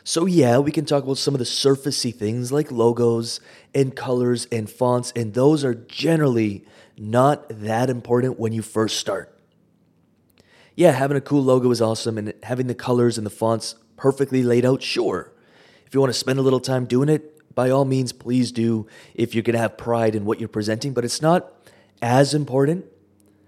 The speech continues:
Like, to me, it doesn't matter when you're first starting, but what is important, and when people say, "Ah, brand is not important, don't worry about your brand,"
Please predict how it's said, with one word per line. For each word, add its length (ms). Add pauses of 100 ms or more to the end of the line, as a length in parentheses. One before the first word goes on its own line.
(340)
Like, 180
to 100
me, 180
it 80
doesn't 240
matter 340 (580)
when 180
you're 80
first 260
starting, 360
but 160
what 280
is 220
important, 480 (600)
and 200
when 160
people 240
say, 260
"Ah, 140
brand 340
is 80
not 160
important, 380
don't 100
worry 140
about 180
your 80
brand," 460